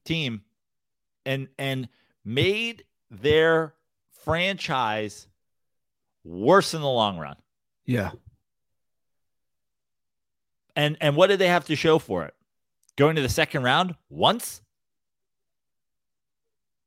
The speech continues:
Speaker 2: Well, a-, and also the years it took to recover. Like, the Knicks are finally recovering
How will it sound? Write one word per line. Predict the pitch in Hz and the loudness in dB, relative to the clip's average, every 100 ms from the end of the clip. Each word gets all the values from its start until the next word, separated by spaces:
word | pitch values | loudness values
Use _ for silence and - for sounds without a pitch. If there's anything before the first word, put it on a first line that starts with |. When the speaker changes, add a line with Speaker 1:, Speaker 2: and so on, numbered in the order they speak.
| _ _ _ _ _ 403 _ _ _ _ _ _ _ _ _ _ _ _ _ _ _ _ _ - | _ _ _ _ _ _ _ _ _ _ _ _ _ _ _ _ _ _ _ _ _ _ _ 0
Speaker 2:
Well, | 131 123 | 4 4
a-, | 117 123 | 2 -4
and | 123 120 | -4 -2
also | 113 127 - 107 98 92 87 - _ _ _ _ _ _ _ _ _ _ _ _ _ _ _ _ _ _ _ _ _ _ _ _ - | -2 -2 -2 -2 -2 -4 -8 -14 _ _ _ _ _ _ _ _ _ _ _ _ _ _ _ _ _ _ _ _ _ _ _ _ -14
the | 113 107 107 | -8 -4 -4
years | 92 98 104 110 104 95 | -4 -4 -2 0 -2 -6
it | - | -12
took | - 95 - | -10 -10 -10
to | 87 | -14
recover. | 69 - - - 90 - - _ _ _ _ _ _ _ _ _ _ _ _ _ | -16 -16 -14 -10 -12 -14 -20 _ _ _ _ _ _ _ _ _ _ _ _ _
Like, | 127 117 | -6 -4
the | 123 | -4
Knicks | 120 123 - | -2 -4 -4
are | |
finally | 98 - 82 85 82 | -10 -8 -8 -8 -12
recovering | 67 69 76 71 60 67 | -16 -14 -14 -14 -18 -20